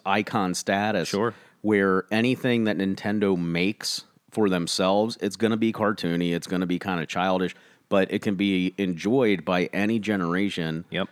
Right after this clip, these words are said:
Speaker 1: Whether it's, you know, y-, one of your sons or my daughter or me or you,
Speaker 2: Mm-hmm.
Speaker 1: you can still enjoy that game, and the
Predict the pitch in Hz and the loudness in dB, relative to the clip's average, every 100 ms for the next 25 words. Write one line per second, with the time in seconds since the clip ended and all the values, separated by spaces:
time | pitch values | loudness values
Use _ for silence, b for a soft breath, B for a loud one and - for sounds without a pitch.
0 | _ 95 95 90 90 90 - 98 98 90 | _ -2 2 2 2 0 -4 -4 0 0
1 | 87 78 57 69 - 92 98 98 95 90 | 0 -4 -10 -10 -8 -8 -8 -6 -2 0
2 | 92 92 104 98 104 104 87 80 80 76 | 0 -2 -2 0 0 -2 -2 -2 -2 0
3 | 95 104 104 98 82 78 90 95 101 87 | 0 2 0 0 -2 -2 0 2 0 0
4 | 87 87 123 117 73 62 82 90 107 - | -4 -2 0 2 0 -4 -8 -8 -10 -2
5 | 98 117 98 - 143 147 113 98 95 85 | 0 2 0 -2 0 0 2 0 0 2
6 | 107 107 95 90 69 87 95 90 85 95 | 2 2 2 0 -2 -2 0 0 -2 -2
7 | 90 | -4